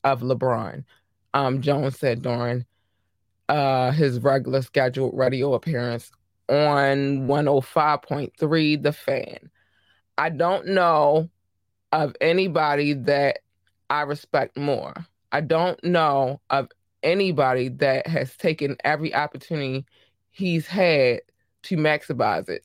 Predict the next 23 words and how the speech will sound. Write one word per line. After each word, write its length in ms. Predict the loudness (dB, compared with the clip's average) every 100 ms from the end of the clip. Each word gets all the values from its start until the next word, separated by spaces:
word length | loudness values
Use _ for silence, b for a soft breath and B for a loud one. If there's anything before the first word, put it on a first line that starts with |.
| -4
um, 180 | -2 0
and 220 | 0 2
maximize 720 | 2 0 -4 -6 -4 -6 -8 -10
it. 140 | -10 _ b b b b -4
Not 300 | 0 0 -2
only 420 | -2 0 2 2
has 360 | 2 2 0 -2
he, 220 | -6 -4 0
um, 300 | 2 0 0
has 480 | 0 2 2 0 -2 _ _ _ _ -6
LeBron, 400 | -2 -2 -4 -10 -2
um, 380 | 0 0 -2 -6
has 340 | -2 0 0
he 140 | -4
been 420 | 0 2 2 0 -4 b b b _ 0
a 140 | 0
great 460 | 0 2 2 2 2
ambassador 640 | 2 2 2 0 0 -2
for 180 | -2 -6
sports, 600 | -10 0 2 2 0 -6 _ _ _ _ _ -2
um, 200 | 0 0
he's 380 | 0 -2 -6
taken, 480 | -4 -2 0 -2 -4